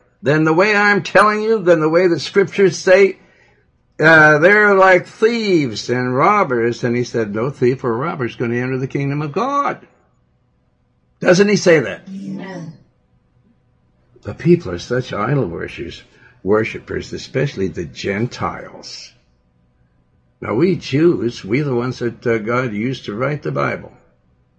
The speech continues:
Speaker 1: And, you know, you should listen to us. Uh, but, you know, to just double check that we're telling you the truth, I'm giving you scriptures and verses how wrong this is.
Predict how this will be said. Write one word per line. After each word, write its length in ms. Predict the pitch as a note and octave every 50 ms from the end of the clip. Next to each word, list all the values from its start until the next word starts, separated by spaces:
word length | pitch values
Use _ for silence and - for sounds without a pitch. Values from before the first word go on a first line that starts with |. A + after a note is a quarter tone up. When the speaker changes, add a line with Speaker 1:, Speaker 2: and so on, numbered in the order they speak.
| _ _ _ _ _ _ _ _ _ _ _ _ _ _ _ _ _ _ _ _ _ _ _ _ _ _ -
Speaker 1:
And, 640 | C3 B2+ A#2+ A2+ G#2+ G2 F#2+ F#2 E2+ E2 E2 - - -
you 120 | G2 B2+
know, 140 | B2 G2+ -
you 160 | G2 B2+ C#3
should 220 | A#2+ - F2 - F2+
listen 340 | G2+ G#2+ G#2 - G#2 F#2+ F2+
to 120 | - G#2+
us. 540 | G#2 A#2 D3+ G3 - D#3 C#3 - - - - _ _ _ _ _ _ _ _ _ _ _ _ _ _ _ _ _ _ _ _ _ _ _ _ - A2
Uh, 200 | A2+ G#2 G2+ F#2 - - _ _ -
but, 340 | A#2+ B2+ B2+ A#2+ - - C3
you 100 | C3+ C3
know, 140 | A#2 A2 A2
to 120 | - B2+
just 400 | A2 G#2 C3+ B2+ B2 - - G#2+
double 300 | A2+ C3+ C#3+ - G#2 F2+
check 380 | - - - C#3 D3 C3+ B2 -
that 140 | A2+ G2+ F2
we're 220 | G2 A2+ A#2 G#2
telling 400 | F#2+ - - A2+ A#2 A#2+ A#2 G#2
you 120 | F#2+ F#2
the 100 | F2+ F2
truth, 380 | F2 - D#3 E3+ E3+ D3+ C#3 - - _ _ _ _ _ _ -
I'm 260 | - - - G#3+ E3+ A#2+
giving 300 | A2+ A#2 G#2 G#2+ A#2 A#2+
you 180 | C3 D3 D3+
scriptures 640 | C3 - - - D3 C3+ C3 - - C#3 C3+ B2+ -
and 180 | C#3+ D3 D3 C3
verses 500 | D3 E3+ F#3+ F3+ C3+ - B2+ A#2+ G#2+ -
how 180 | C3 A#2+ A2+
wrong 360 | A2+ A#2 A#2+ A#2+ A#2+ A#2 A2+
this 280 | G#2+ A2 G#2 F#2+ - -
is. 520 | A2+ A2 G#2 G2+ F#2 E2 D2+ - - -